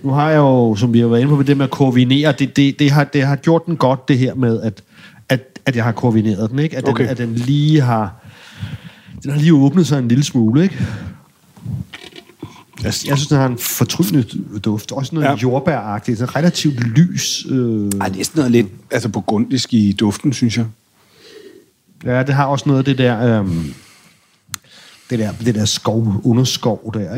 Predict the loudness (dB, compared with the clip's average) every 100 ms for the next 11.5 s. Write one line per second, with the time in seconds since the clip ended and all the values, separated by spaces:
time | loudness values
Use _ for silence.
0 | -2 0 -2 -6 -12 -8 -6 -2 -2 -2
1 | -2 -4 -4 -4 -2 -2 -2 0 0 2
2 | 2 2 4 2 2 -2 0 0 0 -2
3 | -4 -4 -2 -2 0 2 2 2 -2 -2
4 | -2 -2 -2 0 0 -2 -6 -2 0 0
5 | -2 -2 -2 -4 -6 -8 -4 0 0 0
6 | -4 -4 -8 -4 -2 -2 -4 -6 -4 -4
7 | -6 -20 -8 -4 0 0 0 -2 -2 -2
8 | -2 -2 -4 -6 -14 -10 -8 -8 -14 -20
9 | _ 0 0 0 -2 -2 -2 -2 -2 -2
10 | -2 -2 -2 0 0 0 0 0 0 0
11 | -2 0 2 2 0